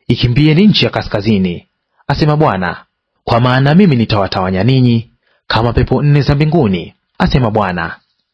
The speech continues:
"Haya, e Sayuni, jiponye, wewe ukaaye pamoja na binti Babeli. Kwa maana Bwana wa majeshi asema hivi,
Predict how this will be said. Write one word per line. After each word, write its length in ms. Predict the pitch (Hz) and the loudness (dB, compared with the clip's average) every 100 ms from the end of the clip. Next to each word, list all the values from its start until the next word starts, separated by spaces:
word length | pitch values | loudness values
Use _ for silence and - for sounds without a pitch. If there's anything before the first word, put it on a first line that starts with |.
| _ _ - | _ _ -2
"Haya, 540 | 151 202 110 87 80 - _ _ - | 2 2 0 -4 -6 -16 _ _ -2
e 180 | 156 156 | 0 2
Sayuni, 640 | - 175 139 95 85 - _ _ - | 2 2 2 -2 -6 -16 _ _ 0
jiponye, 640 | 185 185 127 95 90 - _ _ _ _ | 2 2 2 0 -4 -8 _ _ _ _
wewe 260 | 113 120 117 | 0 2 2
ukaaye 420 | 117 - 120 127 | 0 0 -2 0
pamoja 380 | 143 170 190 123 | 0 2 2 0
na 80 | 107 | -2
binti 280 | 107 101 | -2 -2
Babeli. 560 | 101 98 196 90 87 - _ _ _ _ _ _ | -2 0 0 -2 -6 -10 _ _ _ _ _ _
Kwa 120 | - | -6
maana 360 | 98 107 107 107 | -4 -2 -2 -2
Bwana 240 | 113 120 | -2 0
wa 60 | 120 | -2
majeshi 400 | 123 175 240 - | 0 2 0 -2
asema 240 | - 107 | -2 -2
hivi, 460 | 98 101 87 90 95 | 0 -2 -4 -8 -10